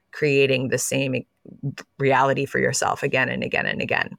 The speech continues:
It is always possible to step back and create more space for ourselves to,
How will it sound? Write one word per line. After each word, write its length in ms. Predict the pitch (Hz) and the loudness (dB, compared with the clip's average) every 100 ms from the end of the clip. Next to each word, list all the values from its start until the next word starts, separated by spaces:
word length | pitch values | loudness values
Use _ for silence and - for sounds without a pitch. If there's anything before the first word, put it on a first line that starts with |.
| _ _ - - - - _ _ _ _ _ _ _ - | _ _ -20 -20 -20 -20 _ _ _ _ _ _ _ 4
It 160 | 160 | 8
is 140 | 156 156 | 8 8
always 420 | 151 175 147 139 | 8 8 4 2
possible 520 | - 127 - - 143 | 2 2 2 0 0
to 140 | 139 143 | 2 0
step 420 | - - 135 - | 0 0 0 0
back 560 | 135 135 - 196 - - - | 2 4 4 -2 -14 -12 -4
and 180 | 139 139 | -4 -2
create 460 | - 143 143 147 | -2 2 2 0
more 160 | 143 135 | -2 -2
space 480 | - - 147 147 - | -2 -2 -2 -2 -2
for 180 | - | 0
ourselves 480 | 143 143 143 147 139 | 0 0 0 0 -2
to, 140 | - | -4